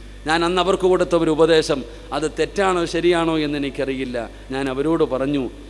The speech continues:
"ഈ പുറകിൽ കാണുന്ന വഴിയിലൂടെ ഇറങ്ങി ഏതെങ്കിലും ലോഡ്ജിൽ പോയി റൂം എടുത്ത് താമസിക്ക്, വീട്ടിൽ പോകരുത്." അള്ളാഹു ഈമാൻ നൽകുമാറാകട്ടെ. എടോ, നമ്മൾ ചിന്തിക്കേണ്ടത് ഇതാണോ പല കുടുംബങ്ങളിലും?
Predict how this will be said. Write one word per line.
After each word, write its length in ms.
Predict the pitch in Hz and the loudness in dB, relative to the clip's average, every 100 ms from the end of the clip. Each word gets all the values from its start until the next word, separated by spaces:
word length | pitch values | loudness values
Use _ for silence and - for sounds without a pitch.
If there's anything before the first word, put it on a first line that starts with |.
| - | -12
"ഈ 100 | 131 | -4
പുറകിൽ 460 | 151 135 143 165 180 160 | -4 0 0 0 -2 -2
കാണുന്ന 320 | 151 147 143 | -2 -2 -2
വഴിയിലൂടെ 600 | 139 135 165 151 139 135 | -2 0 0 0 -2 -2
ഇറങ്ങി 460 | 131 127 139 131 107 - - | -2 -2 -2 -4 -6 -14 -8
ഏതെങ്കിലും 580 | 123 139 147 147 143 135 | -6 -4 -2 -2 -2 -2
ലോഡ്ജിൽ 460 | 135 160 151 156 | 0 -2 -2 -4
പോയി 240 | 143 131 131 | -4 -2 -2
റൂം 220 | 131 143 | -2 -4
എടുത്ത് 280 | 127 117 123 | -6 -6 -6
താമസിക്ക്, 580 | 120 123 113 110 117 104 - 135 | -6 -6 -8 -8 -8 -10 -10 -6
വീട്ടിൽ 300 | 139 139 127 | -6 -4 -6
പോകരുത്." 500 | 120 120 117 113 110 | -4 -4 -4 -6 -8
അള്ളാഹു 560 | 101 - 131 127 120 | -8 -10 -4 -4 -4
ഈമാൻ 200 | 123 123 | -6 -6
നൽകുമാറാകട്ടെ. 840 | 117 117 120 117 113 107 110 120 101 - - - | -6 -6 -4 -2 -2 -2 -4 -6 -10 -14 -14 2
എടോ, 120 | 226 | 4
നമ്മൾ 240 | 220 226 | 6 2
ചിന്തിക്കേണ്ടത് 680 | 214 208 214 214 196 175 170 | 2 0 -2 -2 -2 -2 -2
ഇതാണോ 360 | 180 190 175 160 | 2 2 2 0
പല 140 | 165 170 | 0 0
കുടുംബങ്ങളിലും? 720 | 160 160 156 147 135 127 117 | 0 -2 -2 -2 -2 -4 -6